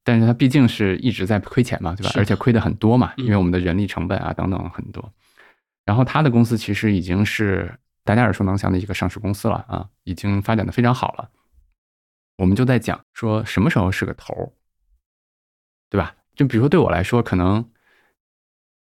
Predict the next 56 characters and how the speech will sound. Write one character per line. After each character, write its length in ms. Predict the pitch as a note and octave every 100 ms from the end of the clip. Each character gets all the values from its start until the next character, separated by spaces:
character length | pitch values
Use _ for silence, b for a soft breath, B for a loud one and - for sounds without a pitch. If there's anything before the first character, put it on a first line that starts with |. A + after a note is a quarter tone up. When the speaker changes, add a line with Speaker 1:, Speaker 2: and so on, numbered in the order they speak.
| _ _ _ -
Speaker 1:
拿 100 | G#2+
到 100 | C3+
牌 140 | G2
照 120 | A#2+
是 160 | G#2+ G2+
一 80 | F2+
个 280 | G2+ F2+ - _
目 140 | - E2
标， 280 | E2 E2 _ _ _ _ _ _ _ _ -
可 120 | -
能 380 | F2+ F#2+ G#2+ A#2 _
盈 100 | G#2
亏 140 | G#2 B2+
平 160 | G2+
衡 160 | F#2+ F#2
是 120 | -
一 60 | F#2
个 60 |
目 100 | F#2+
标， 260 | F#2+ F#2 G2+
Speaker 2:
嗯。 180 | D#3+ C#3 b b b _ _ _ _
Speaker 1:
可 160 | -
能 480 | F#2+ F2+ F#2+ G2+ A#2 _ _ _ _ _ _ _ _ _
赚， 300 | - B2 F#2+ F2 F2+ - - -
随 140 | G2
便 140 | B2
说 140 | G#2 F2
啊， 100 | E2+
一 120 | G2
个 80 | A#2+
亿 140 | C3+
是 140 | - F2
一 40 |
个 80 | F2
目 100 | F2
标， 280 | E2+ E2+ - _ _ _ _ _ _ -
可 140 | -
能 420 | F#2+ G#2+ C3 C3+ -
上 220 | - C#3
市 160 | - C#3+
是 140 | -
一 20 |
个 80 | -
目 100 | F#2+
标， 300 | - G2 - _ _ _ _ _ _ -
可 140 | -
能 260 | F#2+ A2+ B2
上 180 | C#3+ C#3+
市 180 | C3
之 120 | A2+ C3+
后 240 | D3 A#2
呢， 240 | G2+ F#2+
市 240 | F#2+ - A#2+
值 220 | G#2+ G#2+
达 180 | F#2+ G2
到 400 | A2+ G#2 F#2+